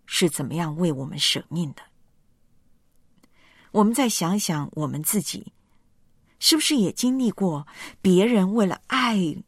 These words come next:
我、爱你，然后他牺牲他的时间呢？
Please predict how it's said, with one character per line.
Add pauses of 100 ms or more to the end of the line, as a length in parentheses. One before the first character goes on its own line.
(140)
我、 (340)
爱
你， (580)
然
后
他
牺
牲
他
的
时
间
呢？